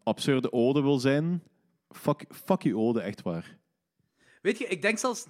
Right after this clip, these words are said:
Speaker 2: ik, dat weet ik niet honderd procent zeker, ik denk niet dat het een ode is, maar wat ik wel weet is, deze film heeft de originele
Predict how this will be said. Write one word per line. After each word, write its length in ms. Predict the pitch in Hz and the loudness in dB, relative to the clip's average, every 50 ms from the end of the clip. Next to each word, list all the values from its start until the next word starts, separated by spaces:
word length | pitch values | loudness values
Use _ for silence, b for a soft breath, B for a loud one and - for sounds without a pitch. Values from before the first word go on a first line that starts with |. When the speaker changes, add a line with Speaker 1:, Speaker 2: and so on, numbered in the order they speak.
| - - | -18 -16
Speaker 2:
ik, 180 | 175 147 127 _ _ _ _ | -16 -16 -16 _ _ _ _
dat 240 | - 160 135 190 185 | -14 -6 -4 -2 -2
weet 100 | 185 214 | -2 -4
ik 60 | 208 | -4
niet 100 | 202 180 | -6 -6
honderd 200 | 170 185 196 - | -6 -6 -8 -8
procent 260 | - 185 - - 180 185 | -10 -10 -8 -8 -8 -8
zeker, 140 | 180 175 143 | -8 -12 -12
ik 120 | 117 - | -12 -10
denk 280 | - 139 185 208 - - | -8 -6 -6 -6 -6 -6
niet 100 | 185 233 | -6 -6
dat 100 | 233 233 | -4 -6
het 80 | 196 175 | -8 -10
een 180 | - - 165 | -10 -8 -6
ode 180 | 160 185 214 226 | -4 -2 -2 -2
is, 100 | 226 226 | -2 -2
maar 160 | 180 160 147 | -2 -2 -2
wat 160 | 143 165 - | -2 -4 -6
ik 200 | - _ _ - 113 | -8 _ _ -20 -10
wel 340 | 104 120 143 208 214 175 151 | -4 0 0 2 2 0 -2
weet 260 | 147 147 160 175 196 | -4 -2 -2 -2 -2
is, 180 | 208 180 135 120 | -2 -6 -8 -8
deze 360 | 123 123 151 185 208 220 202 | -8 -4 -4 -4 -2 -4 -8
film 360 | - - 175 180 185 196 180 | -10 -6 -6 -4 -4 -4 -4
heeft 320 | 139 131 147 139 - - - | -4 -4 -4 -4 -6 -10 -10
de 60 | 143 | -8
originele 360 | 127 139 131 139 156 151 151 | -8 -8 -8 -6 -6 -4 -4